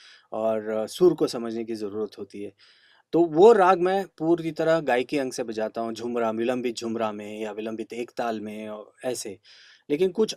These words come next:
और जो राग हैं जिसमें ज-, जैसे कलावती है, रागेश्वरी है, बागेश्वरी है,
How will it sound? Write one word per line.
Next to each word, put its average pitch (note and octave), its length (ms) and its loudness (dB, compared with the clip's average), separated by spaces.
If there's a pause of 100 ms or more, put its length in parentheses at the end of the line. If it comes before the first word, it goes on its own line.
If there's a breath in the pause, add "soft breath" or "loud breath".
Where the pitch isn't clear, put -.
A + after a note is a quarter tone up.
और F#3+ 240 8
जो G#3 200 4
राग F3+ 260 6
हैं E3+ 240 2
जिसमें D#3+ 480 -2
ज-, D3 280 2
जैसे C#3+ 380 0
कलावती B2 520 -2
है, A#2+ 340 -4
रागेश्वरी A2+ 600 -4
है, A#2 120 -2
बागेश्वरी A2 600 -4
है, G#2+ 380 -8